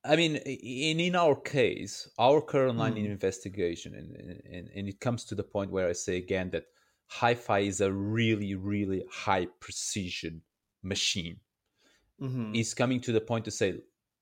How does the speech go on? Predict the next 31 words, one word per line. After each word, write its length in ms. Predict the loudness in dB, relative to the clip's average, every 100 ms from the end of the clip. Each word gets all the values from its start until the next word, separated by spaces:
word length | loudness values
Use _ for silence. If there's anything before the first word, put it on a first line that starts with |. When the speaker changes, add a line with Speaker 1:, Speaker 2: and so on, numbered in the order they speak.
| _
Speaker 1:
we 240 | -6 -2
th-, 480 | -2 -4 -18 -20 -20 _ -4
we 160 | -4 -2
currently 440 | 2 4 4 2 -4
believe 640 | 0 0 0 -2 -8 -14 2
that 360 | 4 4 2 -8 _ _ _ _ _ _ _ _ _ _ 0
if 300 | 0 0 -2
we 120 | -4
get, 580 | 2 4 6 4 -4 -16 _ _ _ _ _ 2
it 160 | 4
is 200 | 6 4 0
better 600 | 6 8 8 4 -4 -6 _ _ _ 6
overall 520 | 6 4 0 -2 -2 2
at 180 | 2 4
the 80 |
very, 640 | 2 6 6 8 4 0 -8 -12
at 200 | -8 -4
the 100 | -2
very 720 | -2 2 4 4 2 0 -6 -12 _ _ _ _ _
high 320 | -4 2 4
end, 220 | 4 4
or 60 | 0
s-, 120 | 0
if 300 | -2 -2 0
we're 140 | 0 0
going 300 | 0 0 -2
to 100 | 0
get 240 | 2 2
for 120 | 0
the 100 | 0
best 560 | 0 2 2 2 -4